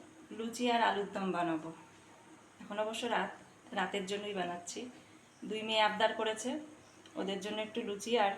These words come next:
আলুর দম বানাবো। ময়দাটা মেখে নিয়েছি, যেরকমভাবে মাখে আর কি, ময়দা নিয়েছি আর একটু আটা মিশিয়েছি, আর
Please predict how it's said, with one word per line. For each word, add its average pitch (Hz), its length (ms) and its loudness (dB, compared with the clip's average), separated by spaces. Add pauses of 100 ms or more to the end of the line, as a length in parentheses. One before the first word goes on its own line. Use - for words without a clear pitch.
(340)
আলুর 190 280 0
দম 185 180 0
বানাবো। 151 380 -2 (1300)
ময়দাটা 226 500 6 (180)
মেখে 220 300 2
নিয়েছি, 226 460 -2 (1200)
যেরকমভাবে 247 640 8
মাখে 220 420 6
আর 190 60 8 (100)
কি, 240 80 -2
ময়দা 202 360 4
নিয়েছি 202 440 -4 (200)
আর 190 120 0
একটু 202 300 -8
আটা 233 300 8
মিশিয়েছি, 220 680 2 (600)
আর 180 400 4